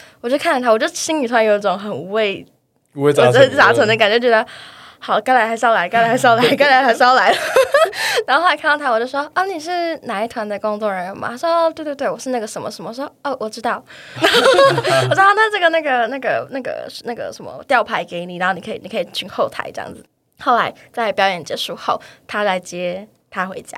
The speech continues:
Speaker 2: 嗯。
Speaker 1: 然后因为他已经封锁我了，就是他已经封锁我了，就是我分手没多久他就封锁我，就是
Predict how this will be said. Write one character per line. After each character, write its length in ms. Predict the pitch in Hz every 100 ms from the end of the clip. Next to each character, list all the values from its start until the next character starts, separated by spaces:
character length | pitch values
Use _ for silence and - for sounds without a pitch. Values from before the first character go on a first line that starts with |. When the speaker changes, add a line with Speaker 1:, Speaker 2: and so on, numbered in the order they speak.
| - - -
Speaker 2:
嗯。 180 | 143 123
Speaker 1:
然 80 | 208
后 60 | -
因 40 |
为 60 | 480
他 100 | 427
已 20 |
经 100 | 277
封 160 | 269 233
锁 160 | 240 254
我 220 | 160 -
了， 140 | - -
就 100 | 233
是 60 | 240
他 80 |
已 40 | 220
经 80 | 208
封 160 | 196
锁 160 | 190 -
我 40 |
了， 80 | 110
就 60 | -
是 280 | 185 175 -
我 100 | -
分 180 | - 233
手 140 | 233
没 100 | 180
多 140 | 180 190
久 80 |
他 80 | 185
就 80 | 185
封 180 | 170 147
锁 180 | - 123
我， 120 | 147
就 140 |
是 60 | 202